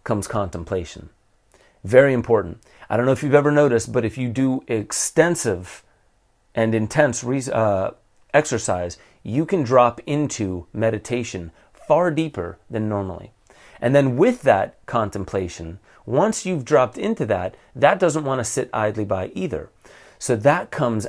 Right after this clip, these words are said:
out as some kind of art form. You commit to something. You want to do something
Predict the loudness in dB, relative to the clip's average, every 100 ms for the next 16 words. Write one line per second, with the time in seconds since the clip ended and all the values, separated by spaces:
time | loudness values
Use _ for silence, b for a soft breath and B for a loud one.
0 | -4 -2 -2 -6 -20 _ _ _ 2 4
1 | 4 0 -2 -8 _ _ _ -8 2 4
2 | 4 2 -2 -2 4 6 6 4 -6 -18
3 | _ 0 0 -2 -12 -12 -10 -12 -16 _
4 | _ _ _ b b b b -6 0 4
5 | 6 6 2 _ -8 -4 -2 -2 -4 0
6 | 2 4 2 2 2 2 2 2 0 -2